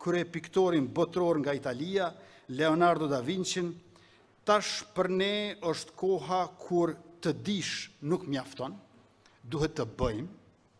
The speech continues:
të kesh vullnet nuk mjafton, duhet të veprojmë." Qeveria jone ka mandatin e fortë popullor për të bërë e për të vepruar në koordinim me partnerët tonë e vazhdimisht duke kërkuar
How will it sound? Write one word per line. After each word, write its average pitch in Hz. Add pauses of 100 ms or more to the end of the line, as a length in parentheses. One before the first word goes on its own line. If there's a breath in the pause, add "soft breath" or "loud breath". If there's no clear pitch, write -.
(720 soft breath)
të 156
kesh 196
vullnet 175
nuk 170
mjafton, 180 (340 soft breath)
duhet 151
të 135
veprojmë." 113 (880 soft breath)
Qeveria 170
jone 180
ka 170
mandatin 160
e 120
fortë 190
popullor 180 (440 loud breath)
për 185
të 196 (100)
bërë 185
e 180
për 180
të 147
vepruar 147 (260)
në 147 (140)
koordinim 180
me 165 (100)
partnerët 170
tonë 156 (420 loud breath)
e 127
vazhdimisht 160
duke 127 (260)
kërkuar 160